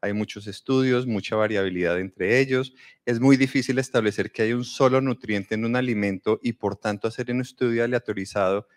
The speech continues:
en donde solo se abre el componente que tiene un alimento. Esto es muy complejo para poder establecer una causa-efecto. Igualmente, el seguimiento de los estudios clínicos aleatorizados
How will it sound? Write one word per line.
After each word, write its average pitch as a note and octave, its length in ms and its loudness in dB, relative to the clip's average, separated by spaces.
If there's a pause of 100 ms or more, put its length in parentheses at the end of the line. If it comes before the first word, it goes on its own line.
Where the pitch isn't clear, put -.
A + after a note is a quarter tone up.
(120)
en A2 120 -2
donde G#2 220 0
solo C3 360 4
se C3 160 -2
abre G#2+ 300 4
el A2+ 320 -4
componente F#2+ 520 -6
que - 140 -10
tiene F#2 240 -8
un G2 140 -6
alimento. A2 520 -4
Esto - 220 -12
es A2+ 100 -16
muy B2+ 280 4
complejo A#2+ 480 0
para G#2 340 -2 (260)
poder G2+ 220 0
establecer A2 480 -2
una G2 160 -2
causa-efecto. G#2+ 800 -4 (320)
Igualmente, B2+ 500 2
el D#3+ 60 -2
seguimiento C3 640 0
de D3 60 2
los B2 100 -2
estudios G#2+ 380 -4
clínicos C3 400 -6
aleatorizados G#2 720 -4